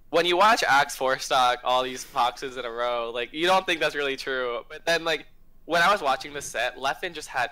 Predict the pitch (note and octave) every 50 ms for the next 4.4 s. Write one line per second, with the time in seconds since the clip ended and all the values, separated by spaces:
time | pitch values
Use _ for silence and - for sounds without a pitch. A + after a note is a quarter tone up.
0 | - A2 B2 C#3+ D3+ - - C#3 B2 - B2 G2+ - - C3 C#3 D3 C#3 B2+ B2+
1 | A#2+ A2 - G#2 G2+ F#2+ F#2 G#2+ G#2 G#2 - - A2+ G#2 - - A#2+ A#2 B2 B2
2 | G#2+ G2+ G#2 A2 A2+ G#2+ G#2 G2+ - C3 A#2+ A2+ G#2+ G2+ G#2+ G#2 - - F#2+ G2
3 | G#2 G2+ G2 - - F#2+ G2 G2 - - - G#2 G#2 G2+ G#2 G2+ F#2+ - G2+ G2
4 | G2 G2 G2 - - - -